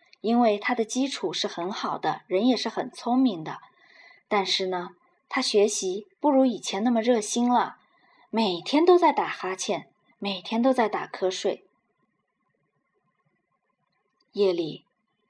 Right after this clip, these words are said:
父亲把叙利亚叫到身边，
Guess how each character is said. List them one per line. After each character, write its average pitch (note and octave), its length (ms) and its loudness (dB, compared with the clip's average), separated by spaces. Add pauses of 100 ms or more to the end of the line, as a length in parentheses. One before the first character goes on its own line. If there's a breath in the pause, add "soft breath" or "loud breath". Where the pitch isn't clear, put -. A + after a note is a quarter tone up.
(140)
父 - 200 -2
亲 F3+ 440 -6 (640)
把 E3 140 -6
叙 - 220 -4
利 G3 120 0
亚 F#3+ 160 2
叫 G3+ 200 -4
到 F3+ 100 -6
身 G3 300 -4
边， G3+ 260 -4